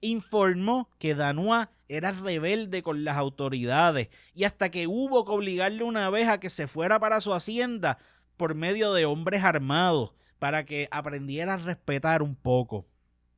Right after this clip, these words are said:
Se comenta en la investigación que Danois era el hombre más rico del pueblo y era superclasista, ya que rechazaba a las familias pobres que le solicitaban permiso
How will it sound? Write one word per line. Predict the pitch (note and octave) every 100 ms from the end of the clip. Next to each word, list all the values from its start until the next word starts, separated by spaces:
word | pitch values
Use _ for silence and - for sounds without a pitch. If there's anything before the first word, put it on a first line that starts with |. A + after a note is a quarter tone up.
| _ _ _ _ _ _ _ _ _ _ - - -
Se | - G#3+
comenta | G#3+ A3+ B3+ C#4 A#3+ - D3 -
en | D#3+
la | E3
investigación | E3+ E3+ - F3 E3 D#3 F3 B3 B3 A#3 _ _
que | - F#3 E3
Danois | F3 F3+ F3 A3 B3+ A#3
era | - G3+
el | A3
hombre | A#3 A#3+ A3+ A3+
más | F3+ D#3+ A3+ F#3
rico | E3 B3 A3 G3+
del | F3 C#3
pueblo | - D3 F3+ D#3+ B2 G2 _ -
y | C3
era | E3+
superclasista, | F#3+ E3 D3 D3 A2+ - D#3 F3+ - G2+ - - _
ya | C3 C#3+
que | F3+ F#3+ C#3+ D#3+
rechazaba | F3+ - F3 C#3+ - G3+ B3 A3+
a | F3+
las | E3
familias | - D#3 D3 E3+ G#3+
pobres | - - A3 A#3 F3+ D3+ D3
que | D#3
le | D3 D3
solicitaban | D3+ C#3+ C#3+ C#3 C3+ G3 A3+
permiso | A#3 G3 F3 A3 C#4 - D#3+